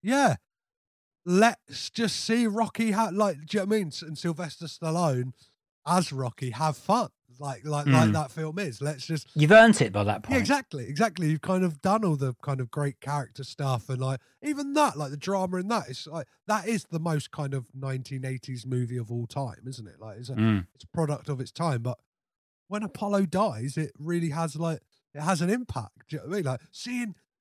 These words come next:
Speaker 1: seeing Duke on, on, uh, it's like, "Throw in the towel!"
Speaker 2: Oh,
Speaker 1: It's like,
Speaker 2: mate, it's
Speaker 1: "Oh."
Speaker 2: heartbreaking. First time watch that.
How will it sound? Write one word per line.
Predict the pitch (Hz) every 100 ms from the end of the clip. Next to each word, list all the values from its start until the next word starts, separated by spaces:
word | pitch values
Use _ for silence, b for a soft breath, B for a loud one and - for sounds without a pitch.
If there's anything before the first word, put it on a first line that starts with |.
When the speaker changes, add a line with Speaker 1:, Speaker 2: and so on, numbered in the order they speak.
| _ _ _ -
Speaker 1:
seeing | 233 240 214
Duke | 151 233 247 139 - - - _ -
on, | 165 165 156
on, | 170 165 -
uh, | - - -
it's | -
like, | 180 185
"Throw | 226
in | _ 392 392 415 403
the | 381 339 -
towel!" | 381 370 359 349 339 320 262 185
Speaker 2:
Oh, | 139 143 131 110
Speaker 1:
It's | 104
like, | 120
Speaker 2:
mate, | 143 120
it's | 104
Speaker 1:
"Oh." | 160
Speaker 2:
heartbreaking. | 156 143 120 107 - 101
First | 95 165 135
time | 147
watch | 131 123 -
that. | 120 104